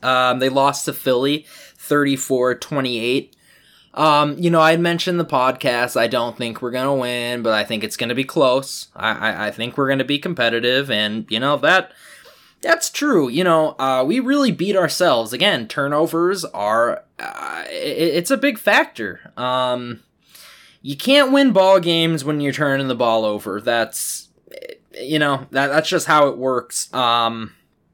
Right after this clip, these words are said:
it, it's, it's definitely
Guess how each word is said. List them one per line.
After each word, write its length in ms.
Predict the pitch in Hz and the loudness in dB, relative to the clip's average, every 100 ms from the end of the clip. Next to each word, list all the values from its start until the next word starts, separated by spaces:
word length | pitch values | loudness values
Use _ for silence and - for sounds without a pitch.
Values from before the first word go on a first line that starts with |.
| _ _ _ _ _ - - - - _ | _ _ _ _ _ -20 -20 -20 -20 _
it, 160 | 147 - | -6 -4
it's, 200 | 151 - | -8 -2
it's 160 | 165 131 | -2 0
definitely 880 | 147 165 170 170 165 170 165 165 | 2 2 0 -6 -2 0 0 -2